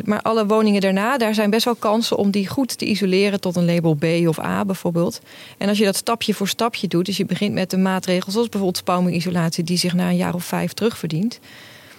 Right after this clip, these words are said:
dan denk ik dat voor heel veel inwoners dat best wel haalbaar gaat zijn. En misschien niet in twee jaar tijd, hè, maar over tien, vijftien jaar, dat zijn dat best wel stappen. Eh, en als je kijkt naar de warmtenetten,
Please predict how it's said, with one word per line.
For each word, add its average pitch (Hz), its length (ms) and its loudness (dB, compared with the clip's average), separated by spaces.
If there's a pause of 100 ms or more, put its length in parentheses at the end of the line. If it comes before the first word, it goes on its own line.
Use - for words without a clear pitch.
(140)
dan 196 160 0
denk 202 180 0
ik 196 120 -6
dat 170 240 -2
voor 190 180 -2
heel 202 160 2
veel 190 120 0
inwoners 180 440 0
dat 180 200 -4
best 214 280 -2
wel 170 280 0
haalbaar 226 540 0
gaat 226 200 -4
zijn. 254 400 -2
En 214 140 0
misschien 185 280 0
niet 160 160 2
in 175 100 4
twee 208 220 2
jaar 180 160 2
tijd, 220 360 0
hè, 262 140 2
maar 226 320 0
over 190 220 -2
tien, 208 300 0
vijftien 190 420 -2
jaar, 185 260 2
dat 196 240 -6 (120)
zijn 190 180 -4
dat 180 140 -2
best 208 180 -2
wel 190 80 -2
stappen. 220 400 -4 (1080)
Eh, 196 380 0
en 202 60 2
als 208 100 4
je 226 80 0
kijkt 196 220 0
naar 185 100 2
de 185 60 2
warmtenetten, 180 840 2